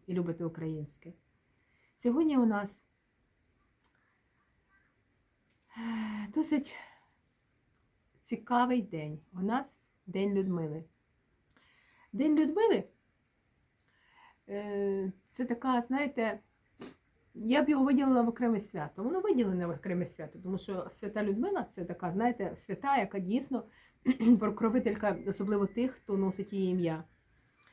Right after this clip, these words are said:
Е, ще й тому, е, що, ну, знову метелик прилетів. Ну, що ви скажете? Ну, метелики прилітають саме сюди.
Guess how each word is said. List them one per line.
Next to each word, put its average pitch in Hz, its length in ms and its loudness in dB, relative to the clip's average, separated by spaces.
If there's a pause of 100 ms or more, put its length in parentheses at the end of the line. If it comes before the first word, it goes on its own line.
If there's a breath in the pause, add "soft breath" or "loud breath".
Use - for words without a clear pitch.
(360 soft breath)
Е, 190 280 -4
ще 294 140 -4
й 277 60 2
тому, 359 440 4 (320 soft breath)
е, 208 300 -4
що, 220 640 0 (1500)
ну, 214 100 -6
знову 262 260 -2
метелик 254 460 -4
прилетів. 190 440 -6
Ну, 214 120 -4
що 247 300 2
ви 359 100 0
скажете? 233 560 -2
Ну, 214 140 -2
метелики 269 640 4
прилітають 220 680 -4
саме 254 260 -10
сюди. 190 360 -12